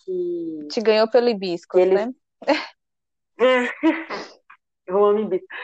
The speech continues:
Speaker 1: Sabe o que eu acho engraçado? Tem muitas pessoas que não gostam do hibisco, né?
Speaker 2: É.
Speaker 1: Às vezes eu tento até colocar na dieta, a pessoa,
Speaker 2: <laughs>
Speaker 1: "Ai, não vem pro esse tal de hibisco, não, que é ruim." Eu falo, "Gente, é ruim não, eu gosto tanto." Sabe aquele negócio que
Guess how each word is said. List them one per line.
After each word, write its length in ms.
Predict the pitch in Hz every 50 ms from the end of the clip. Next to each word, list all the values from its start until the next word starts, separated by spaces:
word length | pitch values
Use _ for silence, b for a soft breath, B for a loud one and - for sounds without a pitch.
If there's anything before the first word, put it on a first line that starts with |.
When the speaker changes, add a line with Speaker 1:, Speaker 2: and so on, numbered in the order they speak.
| B B B
Speaker 1:
Sabe 140 | - 339 370
o 40 | -
que 60 | 392
eu 40 | 349
acho 160 | 330 - 311
engraçado? 640 | 277 247 233 220 202 202 - - 185 185 196 202 208
Tem 100 | - 214
muitas 320 | 202 202 208 208 269 262
pessoas 280 | - 262 254 - 254 247
que 100 | _ 254
não 160 | 254 269 277
gostam 440 | 269 196 175 185 190 - - 202 185
do 100 | 170 165
hibisco, 460 | 160 151 - 160 151 - _ _ - 156
né? 160 | 156 147 151 -
Speaker 2:
É. 160 | - - - _ _ _ _
Speaker 1:
Às 140 | - 165 160
vezes 120 | 180 180
eu 80 | 190 190 190
tento 180 | 196 196 190
até 180 | 202 190 196 196
colocar 360 | 190 - 220 214 214 - 214 208
na 80 | 208
dieta, 420 | 196 180 185 196 185 170 180 175 214
a 20 |
pessoa, 180 | 202 202 311 330
Speaker 2:
<laughs> 300 | - 233 294 285 269 220
Speaker 1:
"Ai, 20 |
não 140 | 214 214 196
vem 160 | 180 196 202 -
pro 340 | _ 233 233 240 240 233 233
esse 120 | 220 - _
tal 200 | - 226 214 214
de 80 | 220
hibisco, 320 | 226 - 220 214 - - 254
não, 160 | 240 226 226
que 80 | - 254
é 80 | 254
ruim." 220 | 247 226 220 196 196
Eu 60 | -
falo, 180 | - 269 262 254
"Gente, 260 | - 262 285 269 -
é 40 | 277
ruim 160 | 240 254 254
não, 240 | 254 262 294 294 277 247
eu 100 | 262 262
gosto 320 | 254 269 302 302 - 311 - -
tanto." 200 | 277 277 254 _
Sabe 180 | 349 359 370
aquele 180 | 349 - 247 233
negócio 220 | 226 208 208 208
que 80 | -